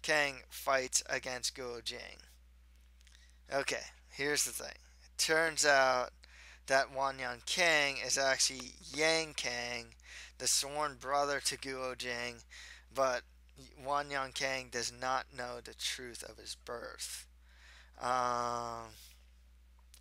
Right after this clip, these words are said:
he's also led to believe that his father is Wan Yang Hong Li. Uh, so we have that going on.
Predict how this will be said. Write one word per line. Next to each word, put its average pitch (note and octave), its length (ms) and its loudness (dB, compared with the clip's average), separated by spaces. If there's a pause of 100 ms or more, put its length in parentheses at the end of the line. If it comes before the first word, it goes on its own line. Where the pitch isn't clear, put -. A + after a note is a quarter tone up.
he's C3+ 160 -2
also D3+ 240 4
led C3 280 0
to C3 80 -6
believe B2 340 -6
that A#2+ 140 0
his A2+ 140 -6
father B2 480 -2 (100)
is A#2 180 -6 (380)
Wan B2+ 280 -4
Yang A#2 380 -6
Hong A#2 200 -6 (180)
Li. C3+ 440 -4 (1500)
Uh, A#2+ 880 0 (400)
so C3+ 760 4 (840)
we C3+ 100 2
have B2+ 280 2
that D3 360 4
going B2 360 -4
on. A2+ 400 -8